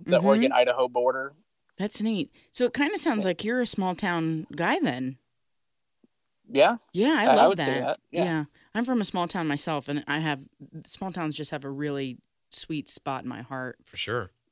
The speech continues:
Speaker 3: So you, you, you went to school in Eugene. You're, you're an Oregon dude. Uh, what is it? Did, did you go to school for, uh, for writing, for any kind of writing in general?
Speaker 1: Well, I went to,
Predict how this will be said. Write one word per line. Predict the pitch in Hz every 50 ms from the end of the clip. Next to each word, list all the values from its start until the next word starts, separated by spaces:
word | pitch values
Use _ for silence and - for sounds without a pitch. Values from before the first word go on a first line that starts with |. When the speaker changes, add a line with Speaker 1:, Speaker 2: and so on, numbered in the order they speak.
| _ -
Speaker 3:
So | - - 180
you, | 156 143 147 147 -
you, | - 131 143 131
you | 135 131
went | 151 175 156
to | 151
school | - - 170 160
in | 151 139
Eugene. | 131 139 131 113 135 135 143 156
You're, | 131 117 120
you're | 127 120 113 117 120
an | 120
Oregon | 123 131 143 135 135 135 120
dude. | 120 127 135 147 135
Uh, | 104 98 - 117 117 120 120 120
what | 117 104 107 110 123 147 151
is | 160 131 143
it? | 156 - 120
Did, | 117 135 123
did | 110 - 117 127
you | 143
go | 160
to | 165 147
school | - - 170 156
for, | - 160 143 143 147 135
uh, | 131 131 127 117
for | - 143 127
writing, | 120 139 165 196 160 92 80 71 - -
for | - 117 110 110
any | 113 135 170 175
kind | - 127 104
of | 98 90
writing | 104 104 95 92 95 92
in | 90
general? | 85 92 82 80 76 57 50 - _ _ _ _ _ _ _ _ _ _ _ _ _ _ _ _ _
Speaker 1:
Well, | - 175 180 180 185 190 - -
I | 160 165
went | 165 196 202 -
to, | - 170 160 151 147 147